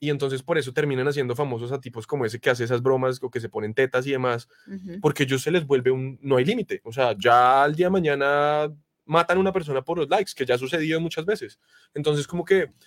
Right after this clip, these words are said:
Speaker 1: se volvió, se volvió una guerra por el que más haga contenido,
Speaker 2: Ujú.
Speaker 1: eh, o sea, hoy en día hasta los presidentes, Trump se eligió así, o sea,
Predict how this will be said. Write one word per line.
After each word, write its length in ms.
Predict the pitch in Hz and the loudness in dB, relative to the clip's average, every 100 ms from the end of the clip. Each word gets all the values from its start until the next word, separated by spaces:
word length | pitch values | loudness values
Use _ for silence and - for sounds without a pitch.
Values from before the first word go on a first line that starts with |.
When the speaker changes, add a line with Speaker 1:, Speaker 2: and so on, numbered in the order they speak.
| _ _ | _ _
Speaker 1:
se 180 | - 156 | -4 2
volvió, 480 | 151 139 139 131 127 | 4 4 2 0 0
se 120 | - | 0
volvió 480 | 147 135 131 131 131 | 2 2 2 2 4
una 240 | 135 139 143 | 2 0 0
guerra 340 | 160 160 156 | 0 0 -2
por 120 | 170 | -4
el 100 | 170 | -6
que 120 | - 127 | -4 -2
más 240 | 123 117 | -2 -2
haga 160 | 127 131 | -2 -4
contenido, 500 | 170 160 131 117 120 | -4 -4 -4 -2 0
Speaker 2:
Ujú. 160 | 123 135 | 0 0
Speaker 1:
eh, 400 | 147 147 131 - | 0 0 -2 -8
o 100 | 135 | -8
sea, 140 | 135 135 | 0 0
hoy 120 | 131 | 2
en 100 | 135 | -2
día 280 | 156 165 156 | 0 0 0
hasta 200 | 156 151 | -2 -4
los 120 | 139 | -4
presidentes, 680 | - 120 117 117 123 156 151 | -6 -6 -4 -4 -4 -10 -10
Trump 220 | - 147 | -2 -2
se 80 | 151 | -2
eligió 240 | 165 143 127 | -4 -2 -2
así, 320 | 127 226 117 _ | -4 -10 -12 _
o 100 | 127 | -10
sea, 260 | 120 117 | -4 -4